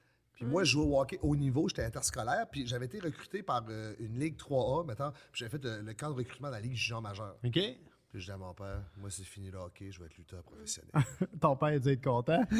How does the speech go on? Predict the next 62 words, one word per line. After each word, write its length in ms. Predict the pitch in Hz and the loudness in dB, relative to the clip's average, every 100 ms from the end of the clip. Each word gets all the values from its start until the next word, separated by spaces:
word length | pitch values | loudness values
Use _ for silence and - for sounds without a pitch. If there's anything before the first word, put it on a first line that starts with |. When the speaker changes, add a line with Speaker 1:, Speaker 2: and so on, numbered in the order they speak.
| 247 - | 6 10
Speaker 1:
Ben, 160 | 175 - | 8 8
pour 160 | 185 202 | 4 2
vrai, 240 | 190 392 | 4 4
je 100 | 330 | 4
trouve 160 | - 262 | 4 2
que 40 | 262 | 2
sa 120 | 147 | 4
réaction 300 | 165 160 247 | 4 2 2
était 120 | - | 2
pas. 120 | - - - - - | 0 -6 -12 -20 -10
Au 80 | 127 | -2
début, 180 | 147 180 | 0 0
il 20 | |
pensait 240 | 113 101 | -4 -4
que 60 | 98 | -6
je 40 | |
niaisais, 380 | 92 82 85 165 | -8 -10 -10 -10
là, 60 | 165 | -8
tu 140 | 151 | -8
sais, 0 | |
comme, « 200 | 110 98 92 - - - - - - | -2 -4 -4 -18 -20 -20 -20 -20 -20
La 80 | - | -14
lutte, 220 | - 151 | -4 -4
tu 60 | 147 | -4
vas 40 | 82 | -8
faire 100 | 82 | -6
ça 140 | 87 | -6
où ? » 120 | 110 117 - | -8 -10 -12
Ben, 160 | 87 90 | -12 -6
je 80 | - | -6
dis, « 80 | 95 | -4
Moi, 100 | 120 | -6
je 60 | |
déménage 280 | 107 110 110 | -4 -6 -4
à 60 | 110 | -4
Moncton 360 | 113 110 147 120 | -4 0 0 2
pour 180 | 214 262 | 6 8
le 80 | 170 | 10
hockey, 420 | 143 120 170 226 - - - _ - | 8 8 4 4 -8 -20 -20 _ -14
mais 120 | 104 | -6
je 80 | 98 | -2
dis, 80 | 110 | 2
moi, 180 | 123 160 | 4 4
je 100 | 127 | 2
vais 40 | |
prendre 200 | 104 131 | 0 0
le 60 | 113 | 0
cours 160 | 135 131 | 0 -2
de 80 | |
lutte 180 | 117 127 | 0 0
à 60 | 113 | -2
la 60 | |
place. » 440 | 104 113 104 - - _ _ _ _ _ _ 220 - - - _ _ | -4 -8 -6 -8 -10 _ _ _ _ _ _ -12 -12 -12 -20 _ _
Puis 80 | 131 | -10
il 20 | 107 | -8
arrêtait 220 | 101 120 | -6 -6
de 60 | |
parler, 240 | 113 98 139 | -6 -6 -4
il 40 | |
a 20 | 98 | -6
fait, « 60 | |
Ben, 60 | - | -10